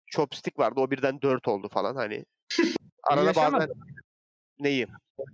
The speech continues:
Speaker 2: Oyunun başında kod şeklinde gelen, e, buton yazılarını.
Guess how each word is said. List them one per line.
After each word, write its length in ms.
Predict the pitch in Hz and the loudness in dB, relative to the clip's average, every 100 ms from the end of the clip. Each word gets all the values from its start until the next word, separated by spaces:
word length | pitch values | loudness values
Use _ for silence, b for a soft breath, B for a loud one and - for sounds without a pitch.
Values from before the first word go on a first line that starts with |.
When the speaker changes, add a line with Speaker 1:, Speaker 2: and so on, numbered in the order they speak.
| - - - - | -18 -18 -8 0
Speaker 2:
Oyunun 380 | 139 151 151 | 2 2 2
başında 580 | 135 135 143 139 139 143 - | 2 0 0 2 2 2 0
kod 260 | 156 151 | 0 0
şeklinde 520 | - 143 - 131 127 | 0 -2 0 0 2
gelen, 380 | 127 123 123 127 _ - | 2 2 0 -2 _ -8
e, 340 | 123 123 123 | -4 -2 0
buton 340 | 127 - 127 120 | -2 0 0 2
yazılarını. 680 | 120 117 117 110 107 104 | 2 2 2 2 2 0